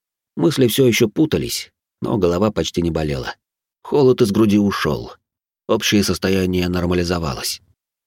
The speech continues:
Немного отдохнуть и буду как новенький. В последний раз такое, ну да. Эта неизвестная тварь уничтожила подарок богини.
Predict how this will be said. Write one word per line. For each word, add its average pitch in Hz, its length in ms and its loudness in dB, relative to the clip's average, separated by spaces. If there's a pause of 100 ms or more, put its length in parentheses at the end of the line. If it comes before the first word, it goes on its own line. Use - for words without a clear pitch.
(120)
Немного 82 380 -2
отдохнуть 85 580 -2
и 82 60 0
буду 104 260 -2
как 101 180 -2
новенький. 95 540 -2 (640)
В - 80 -20
последний 120 500 0
раз 127 220 2
такое, 78 420 -2 (240)
ну 73 180 -6
да. 76 360 -4 (1040)
Эта 127 200 -2
неизвестная 123 580 2
тварь 117 340 2
уничтожила 104 580 2
подарок 98 440 0
богини. 85 560 -4